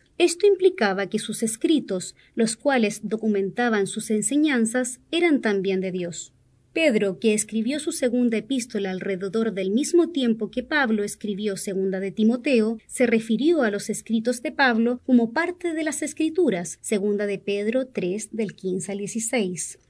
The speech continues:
Pedro además recordó a sus lectores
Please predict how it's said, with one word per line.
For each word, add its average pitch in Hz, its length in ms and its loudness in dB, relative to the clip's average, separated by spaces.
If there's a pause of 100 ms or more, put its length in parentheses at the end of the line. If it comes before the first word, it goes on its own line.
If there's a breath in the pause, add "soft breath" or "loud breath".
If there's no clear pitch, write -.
(140)
Pedro 349 460 2
además 202 480 0
recordó 226 420 -2
a 226 60 -2
sus 247 240 -12
lectores 254 640 0